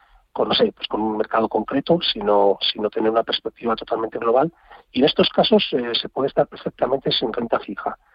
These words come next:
Si tenemos plazos más cortos y no tenemos va-, y no nos gustan tanto los vaivenes fuertes,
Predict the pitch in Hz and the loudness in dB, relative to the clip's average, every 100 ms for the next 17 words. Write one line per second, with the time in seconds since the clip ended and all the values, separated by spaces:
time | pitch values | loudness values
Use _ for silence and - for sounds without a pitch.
0 | _ _ - - 123 117 127 156 160 - | _ _ -8 -2 -2 0 4 6 4 4
1 | 170 165 151 156 - - 185 - 117 - | 2 2 4 2 4 2 2 2 -4 -4
2 | 107 110 120 - 120 120 127 120 - 113 | -4 -2 -2 -2 -2 0 0 -2 -4 -10
3 | 104 113 113 120 110 127 - 123 113 135 | -2 0 2 2 0 -2 -4 -2 -2 -2
4 | 131 - - 131 135 135 139 - 160 - | -2 0 2 4 4 4 2 4 2 4
5 | 175 | 2